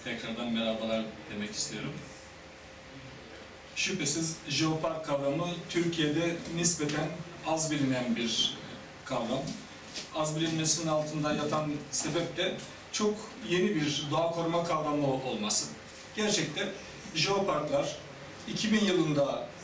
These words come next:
Avrupa Jeoparklar Ağı'nın kurulmasıyla ortaya çıkmış bir doğa koruma, alan yönetimi kavramı. İki bin dört yılında ise unesco şemsiye-, şemsiyesi altına girmesiyle Avrupa'nın dışında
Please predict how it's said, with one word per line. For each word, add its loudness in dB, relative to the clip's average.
Avrupa 2
Jeoparklar 2
Ağı'nın 4
kurulmasıyla 4
ortaya 2
çıkmış 0
bir 0
doğa 4
koruma, -2
alan 4
yönetimi 2
kavramı. 0
İki -2
bin 0
dört 2
yılında 4
ise 2
unesco 2
şemsiye-, 2
şemsiyesi 0
altına 2
girmesiyle 2
Avrupa'nın 2
dışında 0